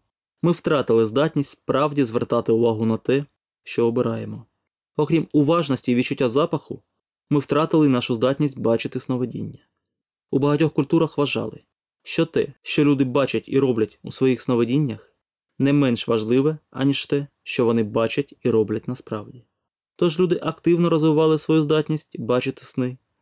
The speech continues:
пам'ятати їх і навіть контролювати свої дії у світі сновидінь, що називається усвідомленим сновидінням. Експерти з усвідомлених сновидінь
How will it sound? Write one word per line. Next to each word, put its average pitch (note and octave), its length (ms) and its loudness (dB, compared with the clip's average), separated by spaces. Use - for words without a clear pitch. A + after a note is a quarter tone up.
пам'ятати A#2+ 640 0
їх - 300 -8
і D#3+ 140 0
навіть B2 380 2
контролювати A2+ 640 0
свої A2+ 260 2
дії A#2 320 -2
у - 100 -6
світі A2 300 -6
сновидінь, A2+ 520 -6
що - 180 -2
називається B2 720 0
усвідомленим A#2+ 840 0
сновидінням. A2 760 -4
Експерти D3+ 540 0
з A#2+ 40 0
усвідомлених C3+ 580 2
сновидінь D3 460 0